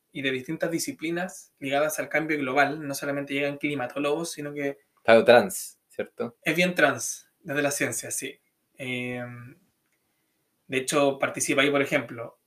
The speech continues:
Speaker 1: eh, académica chilena, la Paulina Aldunce, y ella es, em,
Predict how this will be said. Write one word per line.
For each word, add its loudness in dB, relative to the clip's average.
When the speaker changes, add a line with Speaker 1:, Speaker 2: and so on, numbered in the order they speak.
Speaker 1:
eh, -6
académica -2
chilena, -2
la 0
Paulina -2
Aldunce, -4
y 0
ella 2
es, -6
em, -8